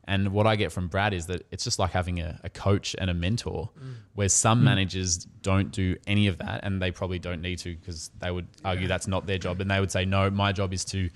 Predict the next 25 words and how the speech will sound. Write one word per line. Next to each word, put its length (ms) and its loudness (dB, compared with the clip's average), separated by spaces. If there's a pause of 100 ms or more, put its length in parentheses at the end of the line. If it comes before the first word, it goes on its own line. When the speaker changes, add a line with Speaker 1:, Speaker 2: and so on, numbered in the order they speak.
(340)
Speaker 1:
get 140 -2
you 180 -2
work, 340 2
and 100 0
I 80 2
take 240 -2
a 60 -2
cut, 340 0
and 120 -6
then 100 -4
that's 180 -8
how 180 0
I 120 0
get 180 -8
paid." 240 -8 (420)
So 520 0 (320)
I've 140 0
said 240 2
to 60 0
Brad, 340 0 (840)
"I'm 80 4
not 140 6
interested 400 0
in 80 4
a, 200 2